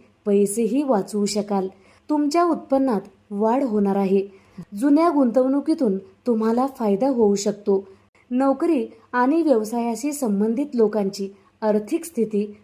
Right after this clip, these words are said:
सुधारणार आहे. या काळात तुम्हाला तुमच्या करिअरमध्ये खूप चांगली संधी मिळण्याचे योग दिसून येत आहेत. तिसरी रास आहे सिंह राशी.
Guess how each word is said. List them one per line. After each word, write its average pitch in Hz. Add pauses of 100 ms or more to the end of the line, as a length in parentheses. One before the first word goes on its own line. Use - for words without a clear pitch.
सुधारणार 196
आहे. 196 (200)
या 330
काळात 254 (100)
तुम्हाला 214 (400)
तुमच्या 226
करिअरमध्ये 233 (340)
खूप -
चांगली 233
संधी 220
मिळण्याचे 202
योग 247 (300)
दिसून 208
येत 196
आहेत. 202 (760)
तिसरी 302
रास 254
आहे 190 (220)
सिंह 247
राशी. 190